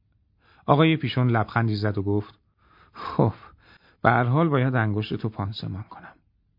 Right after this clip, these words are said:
پیر دستش را به طرف او دراز کرد و با تردید پرسید: "می‌تونم کاری براتون انجام بدم آقا؟" "نه پسرم، هرچند."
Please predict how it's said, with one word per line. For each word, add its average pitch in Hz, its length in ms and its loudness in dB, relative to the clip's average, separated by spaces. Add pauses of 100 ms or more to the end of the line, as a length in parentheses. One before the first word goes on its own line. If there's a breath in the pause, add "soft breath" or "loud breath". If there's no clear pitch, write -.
(540 soft breath)
پیر 131 260 4
دستش 127 380 0
را 117 80 2
به 110 80 0
طرف 110 300 0
او 107 120 0
دراز 107 360 -2
کرد 113 240 -2
و 104 80 0
با 101 120 -2
تردید 101 440 -4
پرسید: 104 460 -6 (1400)
"می‌تونم 127 520 2
کاری 110 240 2
براتون 101 360 0
انجام 101 300 -2
بدم 107 220 -2
آقا؟" 104 300 -4 (1400 soft breath)
"نه 147 100 6
پسرم، 101 520 -2 (320)
هرچند." - 800 -10